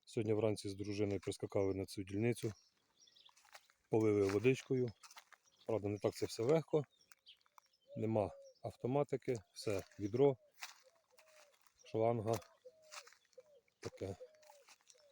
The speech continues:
важкувато. Але пізніше зробимо автоматику, собі все доведемо. Москва, як кажуть, не зразу горіла. <clears throat> Так, значить, як я поливаю.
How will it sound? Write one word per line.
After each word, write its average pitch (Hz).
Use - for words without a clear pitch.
важкувато. 110
Але 139
пізніше 110
зробимо 98
автоматику, 160
собі 104
все -
доведемо. 95
Москва, 131
як 123
кажуть, 117
не 120
зразу 107
горіла. 98
<clears throat> -
Так, 95
значить, 123
як 131
я 120
поливаю. 107